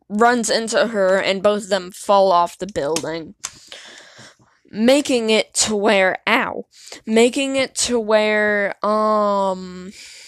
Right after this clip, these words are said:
Gregory finds out that Vanny is Vanessa. And then,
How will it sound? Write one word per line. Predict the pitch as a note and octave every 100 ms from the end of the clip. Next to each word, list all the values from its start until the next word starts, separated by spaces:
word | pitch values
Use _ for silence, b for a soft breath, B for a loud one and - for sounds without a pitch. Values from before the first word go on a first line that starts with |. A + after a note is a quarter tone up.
| B B B B B B _ _ _ _ _ _ _ - _ _ _ _ G3
Gregory | F3 A3 C4 C#4 D4+ D4+
finds | D4+ - C4 B3+ A#3+ B3
out | A#3 G#3 F#3+ - B B B B
that | F#3 G#3 G3+ F3+ _ _ -
Vanny | F#3+ A3 B3+ B3 G#3 G3 F#3+ F#3+ -
is | F#3+ F#3+ F#3 F3 F3 - -
Vanessa. | F3+ G#3 G#3+ G#3+ - - - - _ B B B B B
And | A3 G#3 G3
then, | A#3 C#4 B3+ A3+ A#3 C4